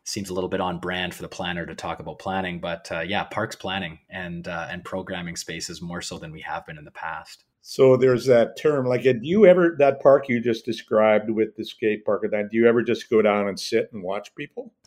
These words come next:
Speaker 1: All the time. I have a dog that, uh, that loves chasing a ball in that field and, uh, loves watching the skateboarders for sure.
Speaker 2: So there was at one point in Paul Kane, no water in it, and the skateboard guys were using, using the,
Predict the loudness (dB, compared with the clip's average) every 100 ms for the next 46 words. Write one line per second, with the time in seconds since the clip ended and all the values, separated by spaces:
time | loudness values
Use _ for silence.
0 | _ 0 2 0 -2 -2 -2 -2 -2 -2
1 | -4 -4 -6 -6 -6 -6 -8 -8 -6 -6
2 | -6 -6 -8 -10 -10 -10 -10 -8 -6 -6
3 | -8 -12 -12 -8 -6 -6 -8 -6 -6 -6
4 | -6 -6 -6 -6 -4 -6 -8 -8 -8 -10
5 | -10 -10 -10 -12 -10 -10 -12 -14 -14 -12
6 | -14 -14 -14 -16 -16 -10 -10 -10 -18 _
7 | _ _ _ _ _ 0 2 4 6 6
8 | 6 4 0 0 -2 -2 -2 -2 -4 -4
9 | -4 -4 -6 -6 -2 -2 -4 -8 _ _
10 | _ -4 0 2 4 6 6 6 2 0
11 | -6 -6 -6 -2 0 0 2 0 4 4
12 | 2 0 -4 -2 -2 -2 -4 -6 -12 _
13 | -6 -4 -2 -4 -6